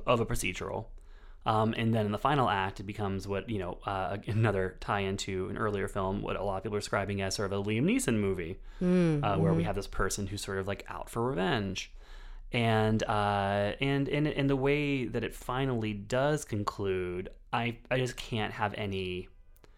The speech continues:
Speaker 1: I have no peace with.
Speaker 2: Hmm.
Speaker 1: Uh, I, I can't, you know, it just, it just feels like, uh, yeah, it's just tough to get behind. And I think that it asks a lot of questions around, like, well, how do we respond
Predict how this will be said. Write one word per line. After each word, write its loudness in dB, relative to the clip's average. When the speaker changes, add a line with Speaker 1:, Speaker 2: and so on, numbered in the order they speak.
Speaker 1:
I 0
have 2
no 4
peace -2
with. -8
Speaker 2:
Hmm. 6
Speaker 1:
Uh, 4
I, 2
I 2
can't, -2
you 0
know, 0
it -2
just, -2
it 2
just -2
feels 2
like, 0
uh, 0
yeah, -2
it's -2
just -2
tough -2
to -4
get -4
behind. -4
And 0
I 0
think -2
that 2
it 4
asks 0
a 0
lot 2
of -8
questions 0
around, 0
like, -2
well, 0
how 2
do -2
we 2
respond -2